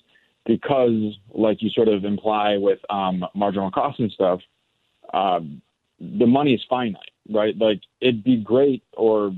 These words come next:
it, if, if we lived in some perfect world, right, where every school could get as much cash as it possibly, uh, asked for, um, and all other programs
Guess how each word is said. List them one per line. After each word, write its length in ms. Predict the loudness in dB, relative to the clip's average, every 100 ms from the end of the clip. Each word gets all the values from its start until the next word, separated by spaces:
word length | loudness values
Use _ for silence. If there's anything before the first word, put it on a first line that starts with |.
| -12 -16
it, 600 | -16 -16 -20 -6 -2 -2 0
if, 160 | 0 -2 _ _ _ _ _ _ _
if 140 | -2 2
we 80 | 2
lived 200 | 2 0
in 100 | -4
some 160 | -4
perfect 340 | -2 -2 -2 -2
world, 340 | 2 2 0
right, 300 | -4 -4 -4 -4
where 480 | 0 0 0 -4 -2
every 360 | -2 0 -2
school 280 | 0 0 2
could 160 | 0 0
get 140 | 0
as 100 | 0
much 220 | 0 0 -2
cash 300 | -4 -4 -2
as 80 | -2
it 120 | -2
possibly, 760 | -2 -4 -2 0 2 2 2 0
uh, 420 | 0 0 0 -2 -4 -12 _ _ -8
asked 280 | -6 -6 -4
for, 360 | 0 2 2 -2 _ _ _ _ _ _ _ _ -4
um, 280 | -2 0 -2 -4
and 260 | -2 0
all 300 | 0 2 2
other 240 | 2 2 2
programs 600 | 0 0 2 2 0